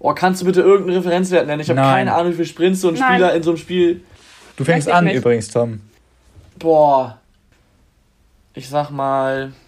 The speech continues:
Speaker 1: neunundzwanzig?
Speaker 2: Boah, neunundzwanzig, ich hatte vor,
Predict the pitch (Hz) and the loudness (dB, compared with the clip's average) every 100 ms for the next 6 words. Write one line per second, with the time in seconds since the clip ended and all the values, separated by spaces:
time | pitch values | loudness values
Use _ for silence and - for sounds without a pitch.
0 | _ _ _ _ _ _ _ - 143 160 | _ _ _ _ _ _ _ -12 -8 -8
1 | 151 165 180 247 247 _ _ _ _ _ | -4 -4 -4 -10 -10 _ _ _ _ _
2 | _ - - _ 147 127 131 127 139 143 | _ -20 -20 _ -8 -8 -6 -6 -6 -8
3 | - 139 135 139 127 123 - - 127 131 | -8 -8 -8 -10 -10 -16 -20 -18 -16 -16
4 | - 127 131 135 135 | -12 -4 -2 -2 -6